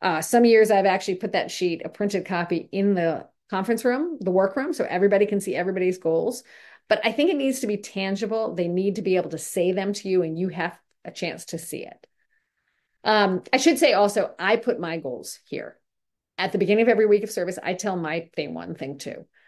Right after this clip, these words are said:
I say, "Here are the two things I'm working on." That's how I, as a coach, start prompting people to give me feedback because I'm letting them know I'm working on something. All right, then you wanna make sure you watch them.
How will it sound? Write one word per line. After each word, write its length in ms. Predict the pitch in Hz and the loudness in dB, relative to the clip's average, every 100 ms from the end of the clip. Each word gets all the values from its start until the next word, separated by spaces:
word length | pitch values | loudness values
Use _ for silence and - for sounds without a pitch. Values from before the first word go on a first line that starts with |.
| _ - | _ -8
I 60 | 185 | 2
say, 140 | 202 | 4
"Here 200 | 196 240 | 6 6
are 40 | |
the 100 | 247 | 6
two 200 | 247 247 | 2 0
things 300 | 233 190 180 170 | 0 0 -2 -6
I'm 260 | 180 185 185 | -6 -4 -2
working 360 | 156 151 139 135 | -2 -4 -8 -10
on." 340 | 110 104 151 | -12 -16 -20
That's 360 | 165 196 254 285 | -2 2 2 0
how 260 | - 269 - | -6 -4 0
I, 640 | 180 185 170 143 147 - _ _ _ | 2 2 2 -2 -6 -8 _ _ _
as 120 | 175 | -2
a 60 | 180 | -2
coach, 640 | - 180 165 170 - - _ _ | -2 0 2 0 -4 -16 _ _
start 400 | - 220 196 - | -2 2 2 0
prompting 420 | 196 190 190 185 | -4 -4 -2 -4
people 320 | 175 175 160 160 | -4 -4 -4 -8
to 80 | |
give 240 | 147 160 156 | -6 -6 -6
me 140 | 156 | -8
feedback 580 | 139 156 139 131 127 - | -8 -8 -6 -6 -8 -8
because 140 | 170 | -6
I'm 160 | 170 180 | -4 0
letting 280 | 202 220 220 | 4 4 4
them 160 | 190 | 2
know 240 | 185 185 170 | 2 0 -4
I'm 140 | 156 | -4
working 380 | 156 156 - 151 | -2 -4 -6 -16
on 180 | 165 - | -16 -14
something. 460 | - - - - _ _ _ _ _ _ _ _ _ _ _ _ | -14 -16 -20 -20 _ _ _ _ _ _ _ _ _ _ _ _
All 80 | 262 | 2
right, 160 | 208 - | 2 0
then 240 | 208 294 | 2 6
you 80 | 392 | 8
wanna 140 | 381 349 | 6 4
make 140 | 311 | 2
sure 120 | 320 | 2
you 120 | 262 | 2
watch 220 | 233 285 - | 2 2 -2
them. 220 | 160 | -8